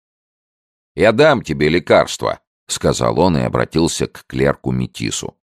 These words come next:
«Сходи в аптеку, принеси каламелевых пилюль».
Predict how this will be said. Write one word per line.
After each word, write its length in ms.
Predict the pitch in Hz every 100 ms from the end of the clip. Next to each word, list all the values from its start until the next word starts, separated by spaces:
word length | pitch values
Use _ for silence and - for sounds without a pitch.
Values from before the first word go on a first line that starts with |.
| _ _ _ _
«Сходи 460 | - - 131 139 147
в 80 |
аптеку, 520 | 123 - 110 76 - 55
принеси 520 | 82 95 104 - 120
каламелевых 800 | 120 117 101 98 87 80 80 -
пилюль». 500 | 98 95 80 50